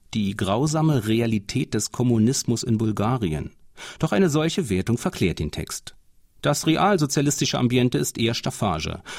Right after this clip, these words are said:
eine Pappkulisse, um Gruselstimmung zu erzeugen. Schade, den düsteren Hintergrund hat Wladislaw Todorow in seinem ersten Roman nur oberflächlich ausgeleuchtet.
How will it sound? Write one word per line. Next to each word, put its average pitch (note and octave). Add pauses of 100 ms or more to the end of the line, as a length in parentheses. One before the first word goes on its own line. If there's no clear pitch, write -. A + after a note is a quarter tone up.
eine E2
Pappkulisse, -
um G2
Gruselstimmung F#2
zu -
erzeugen. F2 (360)
Schade, B2 (320)
den D2
düsteren B2+
Hintergrund C3
hat C3
Wladislaw A2+
Todorow C3+
in G3+
seinem F#3+
ersten A2+
Roman A#2
nur D#3+
oberflächlich -
ausgeleuchtet. -